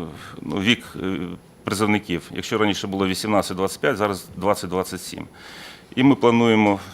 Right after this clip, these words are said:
на протязі квітня-травня місяця призвати до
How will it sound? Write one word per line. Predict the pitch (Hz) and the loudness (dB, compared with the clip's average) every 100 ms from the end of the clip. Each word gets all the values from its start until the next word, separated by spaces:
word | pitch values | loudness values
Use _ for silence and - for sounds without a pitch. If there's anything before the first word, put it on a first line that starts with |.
| - | -12
на | - 104 | -2 0
протязі | 110 98 107 98 | 0 -2 -2 -6
квітня-травня | 98 113 - 92 85 - - 107 98 98 | -4 -4 0 0 -2 -6 0 2 2 2
місяця | 123 127 120 123 - - - - - - - - - - | 0 -4 -6 -6 -8 -12 -20 -20 -20 -20 -20 -20 -16 -2
призвати | 123 110 117 104 104 | 2 6 6 6 2
до | 92 107 101 | 2 4 6